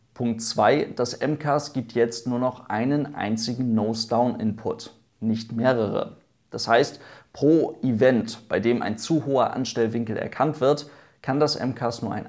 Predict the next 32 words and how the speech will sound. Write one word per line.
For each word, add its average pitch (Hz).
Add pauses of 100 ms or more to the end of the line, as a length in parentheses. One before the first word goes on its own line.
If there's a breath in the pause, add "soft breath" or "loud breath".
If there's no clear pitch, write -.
einziges 139
Mal 107
darauf 98
reagieren 113 (220 loud breath)
und 117
nur -
ein -
einziges 123
Mal 110
in -
die 110
Trimmung 113
des 110
Flugzeuges 110
eingreifen. 113 (280)
Punkt 127
drei, 147 (100)
das 139
M 165
cars 147
hat 123
jetzt -
ein 110
Limit. 120 (320)
Das 110
ist -
ganz 117
einfach 123
zu 123
erklären, 131
und 120
zwar, 131